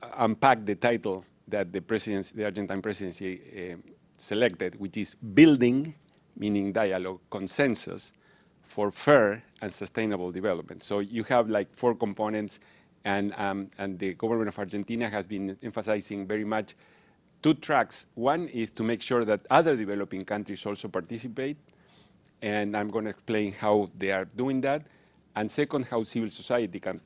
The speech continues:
participate. So I think all the effort that Germany started with the participation of, socia-, of civil society, think tanks, et cetera, uh, at least I saw the government very much, in the Argentine government, very much interested in reinforcing that track too.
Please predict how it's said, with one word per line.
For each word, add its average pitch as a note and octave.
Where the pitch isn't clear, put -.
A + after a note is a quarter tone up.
participate. F#2+
So A2
I G#2
think A2+
all A#2
the A2+
effort A2
that F#2+
Germany A2
started G#2
with G2+
the G#2
participation G2
of, F#2
socia-, G2+
of F#2+
civil G2+
society, G2
think G#2
tanks, G2+
et F#2
cetera, A#2
uh, G2
at G#2+
least A#2+
I A2+
saw A2
the G#2+
government G#2+
very A#2+
much, A2
in G2
the G2
Argentine G2+
government, A2
very B2
much A#2
interested A2
in G2+
reinforcing G#2
that G2+
track G2+
too. -